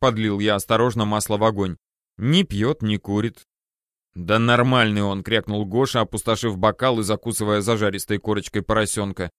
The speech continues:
«Доверяю ему как себе. Сколько раз его проверял на вшивость. Выручки Сава ни разу не присвоил, не обманул. Хотя возможность такая у него была.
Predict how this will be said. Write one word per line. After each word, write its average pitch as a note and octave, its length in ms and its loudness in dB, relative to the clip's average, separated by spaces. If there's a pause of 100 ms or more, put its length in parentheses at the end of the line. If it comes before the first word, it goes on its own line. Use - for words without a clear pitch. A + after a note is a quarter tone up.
(520)
«Доверяю D3+ 600 4
ему D3 240 2
как C3+ 200 2
себе. A#2 440 -4 (380)
Сколько F3 380 2
раз F3 280 4
его A2 180 2
проверял A2+ 460 2
на A2 140 0
вшивость. - 580 -6 (160)
Выручки B2+ 680 0
Сава A#2 320 2
ни A2 200 2
разу C3 320 2
не G2+ 120 -4
присвоил, F#2+ 540 -4
не A2 160 2
обманул. A#2 560 0 (420)
Хотя C3 280 4
возможность E3 560 4
такая C#3+ 300 4
у C#3+ 40 4
него B2+ 260 2
была. A#2+ 420 0